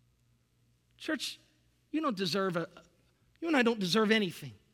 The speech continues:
We don't deserve the best of nothing. We deserve the worst of God's wrath.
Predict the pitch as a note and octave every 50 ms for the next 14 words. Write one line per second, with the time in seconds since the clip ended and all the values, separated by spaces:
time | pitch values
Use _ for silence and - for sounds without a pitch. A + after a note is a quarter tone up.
0 | _ _ _ _ _ _ _ _ _ _ _ _ _ _ _ _ _ _ _ _
1 | _ _ _ _ _ _ _ _ _ - C#4 E4 E4 D#4 C#4+ G3+ G#3+ G3 D3 A3
2 | A#3 A3+ A3+ A3+ A3 F#3 E3 - - - - - _ _ _ _ _ _ _ _
3 | - G#3+ F3+ A3 A3 A#3+ C4 A#3+ - - A3 F3 G3 A3+ A3 G3+ - E3 C3+ A#2+
4 | B2 C#3+ F#3 G3 F#3+ F#3 C3+ D#3+ G#3+ A#3 B3 B3+ A3 F3 F#3+ F#3 F3 F3 G#3+ A#3+
5 | B3+ C4 - - - - - - - - - _ _ _ _ _ - F3 D3 C#3
6 | G3 G3 G#3 A3 G3 D3 F#3 F#3 E3 D3 C3 - - - -